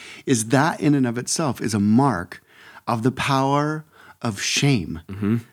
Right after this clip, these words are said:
Speaker 2: Oh,
Speaker 1: The
Speaker 2: yeah.
Speaker 1: fact that I can drop just a little, what I thought was a profound theological bomb,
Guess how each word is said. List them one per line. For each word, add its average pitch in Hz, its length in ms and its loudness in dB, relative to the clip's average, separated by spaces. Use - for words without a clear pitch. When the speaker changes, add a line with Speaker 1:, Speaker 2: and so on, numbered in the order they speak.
Speaker 2:
Oh, 92 120 -4
Speaker 1:
The 90 60 0
Speaker 2:
yeah. 90 60 -2
Speaker 1:
fact 170 280 0
that - 160 0
I 147 160 2
can 156 200 4
drop 123 420 2
just 135 240 -2
a - 80 -2
little, 156 440 2
what 120 140 2
I 123 140 2
thought 98 260 0
was 95 140 -4
a 90 60 -8
profound 117 480 -2
theological 104 640 -2
bomb, 78 440 -6